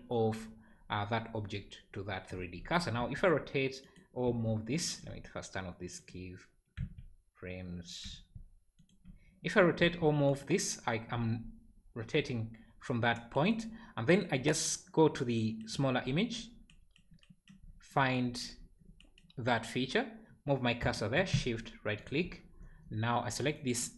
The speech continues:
second image, shift S selection to cursor, and that will align, snap this image, uh, to that position.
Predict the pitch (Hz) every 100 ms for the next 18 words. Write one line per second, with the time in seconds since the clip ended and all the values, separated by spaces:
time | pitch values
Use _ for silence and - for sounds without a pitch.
0 | - - 131 123 - 143 226 - - 214
1 | - - 127 123 - - - _ _ -
2 | 131 123 113 110 - 135 - 233 - -
3 | 110 131 - 120 113 120 123 160 160 160
4 | - - - 160 196 156 139 - 135 131
5 | - - - - - - - 110 110 -
6 | 107 170 180 90